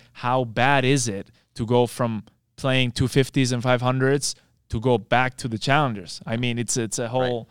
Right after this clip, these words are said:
Speaker 1: you know?
Speaker 2: Yep.
Speaker 1: So it's, it's, yeah. I remember Baghdadis, we were playing a Davis Cup once, and he came from a, a Masters
Speaker 2: Mm.
Speaker 1: to play a Davis Cup. And, you know, the, uh, a Davis Cup, uh, category three,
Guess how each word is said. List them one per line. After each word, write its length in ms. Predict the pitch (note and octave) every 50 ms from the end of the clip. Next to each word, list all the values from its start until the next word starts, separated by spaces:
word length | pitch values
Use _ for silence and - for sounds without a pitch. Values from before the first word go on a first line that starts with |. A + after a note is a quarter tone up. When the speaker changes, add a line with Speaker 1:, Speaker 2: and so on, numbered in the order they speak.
| _ _
Speaker 1:
you 100 | C3 C3+
know? 200 | C3 C#3 D3+ - - - -
Speaker 2:
Yep. 100 | D2 D2 - - - _
Speaker 1:
So 440 | - - - G1+ - - - - - - _ _
it's, 260 | - C3+ C3+ - - A#2+
it's, 460 | C3+ C3 - - - - - - -
yeah. 280 | C#3 C3+ A2+ G2+ A#2+ - -
I 80 | - C3
remember 260 | C#3+ D3+ D#3+ D#3 D3+
Baghdadis, 500 | C3+ C3 B2 A2 G#2+ B2+ C3+ C3+ B2+ A2
we 80 | A#2 A#2+
were 80 | A#2
playing 300 | G#2+ - C#3 C3 C3 B2+
a 40 | A2
Davis 280 | G#2+ B2 B2+ C3+ B2 -
Cup 200 | - A#2+ G#2 A#2
once, 300 | A2+ A2 A2 A2 G#2+ -
and 140 | A2 A2+ A2+
he 140 | A#2 A2+
came 280 | A2 - C#3 C3 C3 B2+
from 240 | - - B2+ A#2+ A#2
a, 380 | A2 A2 A2 - - - - -
a 40 | -
Masters 680 | A#2+ A#2+ A#2+ A2+ - - - - - - - - - - A2+
Speaker 2:
Mm. 200 | G2+ F2+ F2 F2 _
Speaker 1:
to 100 | - B2
play 320 | - - C3 A#2+ B2 A#2+ A2+
a 180 | G#2+ G#2+ G#2
Davis 300 | A2 A#2+ A#2+ A#2 A2+ -
Cup. 220 | - - G2+ - - -
And, 140 | E3+ F3 F3+
you 60 | F#3
know, 160 | F3+ D3+ B2+
the, 160 | A2 A2+ G2+ - - - - - - -
uh, 60 | - - - - - - -
a 60 | B2
Davis 360 | A2+ G#2+ C3+ B2+ C3 C3 -
Cup, 300 | - - C3+ - - - _ - - _ _ _ _ -
uh, 80 | - A2+ -
category 400 | - A#2+ A#2 B2 A#2+ B2 G#2+ G2
three, 500 | - - - A#2 G#2 A2 A#2 B2+ D#3